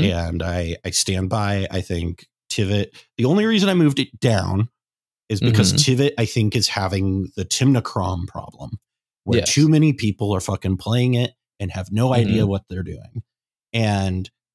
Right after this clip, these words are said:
Speaker 1: I just
Speaker 2: I agree wholeheartedly.
Speaker 1: I
Speaker 2: You and I have
Speaker 1: just
Speaker 2: talked a lot about that.
Speaker 1: saw
Speaker 2: <laughs> Yeah.
Speaker 1: over and over and over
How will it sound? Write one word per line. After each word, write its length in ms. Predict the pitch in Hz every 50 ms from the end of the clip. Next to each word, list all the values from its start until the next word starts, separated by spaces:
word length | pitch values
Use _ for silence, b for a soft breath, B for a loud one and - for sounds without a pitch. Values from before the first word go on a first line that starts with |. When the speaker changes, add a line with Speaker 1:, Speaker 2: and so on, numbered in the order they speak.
| _ _
Speaker 1:
I 140 | 113 113 110
just 400 | 104 107 135 143 139 - - -
Speaker 2:
I 20 |
agree 160 | 120 123 131 127
wholeheartedly. 420 | 127 131 123 117 101 87 87 -
Speaker 1:
I 40 | 123 110
Speaker 2:
You 140 | - 135 131
and 80 | - 107
I 20 |
have 40 | 104
Speaker 1:
just 100 | 104 -
Speaker 2:
talked 200 | 104 98 98 -
a 120 | - 85
lot 260 | 98 92 80 80 80 85
about 220 | 80 73 67 -
that. 80 | - 85 -
Speaker 1:
saw 120 | 147 135
Speaker 2:
<laughs> 140 | 165 135 151
Yeah. 380 | 170 165 147 170 139 - 160 151
Speaker 1:
over 260 | - 123 113 101 98 -
and 280 | 98 104 95 82 - -
over 520 | - 123 127 131 123 113 98 101 98 92
and 240 | - - 92 95 - - _ -
over 300 | 127 135 143 139 120 117